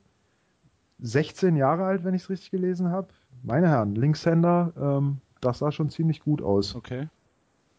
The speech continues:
Speaker 2: Haben die,
Speaker 1: Das
Speaker 2: haben die, äh, in, bei dieser U achtzehn, äh, W M,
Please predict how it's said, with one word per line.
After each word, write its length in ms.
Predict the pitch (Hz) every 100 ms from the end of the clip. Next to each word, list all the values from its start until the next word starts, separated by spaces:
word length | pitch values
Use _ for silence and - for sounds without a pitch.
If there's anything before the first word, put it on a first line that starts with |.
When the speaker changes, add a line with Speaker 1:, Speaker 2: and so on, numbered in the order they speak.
| _ _ _ _ -
Speaker 2:
Haben 220 | 147 170
die, 220 | 147 156
Speaker 1:
Das 120 | 120 117
Speaker 2:
haben 200 | 160 139
die, 260 | 139 139
äh, 380 | 139 135 139 131
in, 260 | 139 143 120
bei 140 | 131
dieser 460 | 135 131 131 131 -
U 120 | 127
achtzehn, 720 | 120 - - - 156 151 156
äh, 240 | 131 139
W 60 | 139
M, 300 | 127 135 143